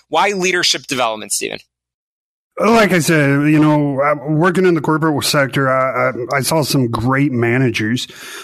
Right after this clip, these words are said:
Speaker 2: um, but I didn't see great leaders. And it made me really sad because leaders are needed at every level, uh, of an organization.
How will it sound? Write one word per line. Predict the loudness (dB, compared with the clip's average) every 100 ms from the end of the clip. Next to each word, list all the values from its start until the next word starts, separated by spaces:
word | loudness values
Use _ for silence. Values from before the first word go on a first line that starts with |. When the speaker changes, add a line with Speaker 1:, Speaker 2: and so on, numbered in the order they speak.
| -6
Speaker 2:
um, | -2 0 2 2 0 0 -4 -10 _ _ -2
but | 0 2
I | 2
didn't | 2 0
see | 0 0
great | 0 0
leaders. | 0 0 -2 -4 -8 -12 _ -20 -10 -2
And | 0
it | 2
made | 2 4
me | 4
really | 4 2 0
sad | 0 2 0 0
because | -2 0 0 2 0 -2 -6 -12 _ -20 _ _ _ _ _ -16 -4
leaders | 0 2 4 4 4
are |
needed | 4 4 4 2 4
at | 2 2
every | 0 2 2 2
level, | 2 2 0 -2 -4 _ -4
uh, | -2 0 0
of | 0
an | -2 -2
organization. | 0 2 2 2 0 0 -2 -2